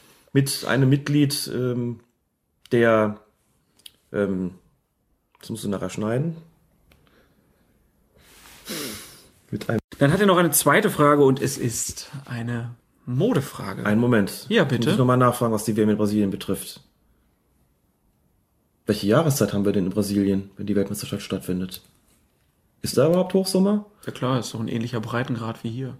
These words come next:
Speaker 1: Also in Argentinien neunzehnhundertachtundsiebzig haben sie mit langen Ärmeln gespielt, da war da Winter.
Speaker 2: Ja, aber war die denn auch im, äh,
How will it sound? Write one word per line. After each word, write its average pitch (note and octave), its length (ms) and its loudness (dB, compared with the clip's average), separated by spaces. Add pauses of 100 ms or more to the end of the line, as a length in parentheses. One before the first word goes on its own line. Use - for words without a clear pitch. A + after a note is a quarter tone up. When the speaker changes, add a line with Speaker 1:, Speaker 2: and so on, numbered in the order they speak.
(160)
Speaker 1:
Also G#2 160 0
in A2 80 2
Argentinien C3+ 680 4
neunzehnhundertachtundsiebzig D3 1200 0 (480)
haben D3+ 120 2
sie E3 100 0
mit D#3+ 120 0
langen B2+ 260 4
Ärmeln G2 320 0
gespielt, D3 360 -4
da A2+ 100 2
war G#2+ 100 2
da D3+ 140 4
Winter. C3+ 440 2 (800)
Speaker 2:
Ja, - 100 -10
aber - 220 -10
war A#2+ 120 4
die C#3 120 2
denn C3+ 160 4
auch C3+ 180 0
im, C3 280 2
äh, B2 380 0